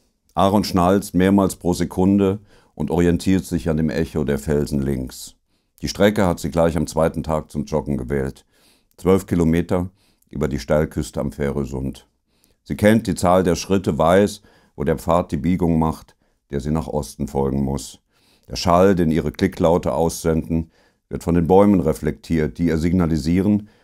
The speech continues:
dass sie die Kuppe fast erreicht hat. Aaron mag keine Kiefern.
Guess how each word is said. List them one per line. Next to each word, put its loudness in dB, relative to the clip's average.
dass -4
sie -6
die -2
Kuppe -6
fast -6
erreicht -4
hat. -10
Aaron 2
mag 2
keine 0
Kiefern. -4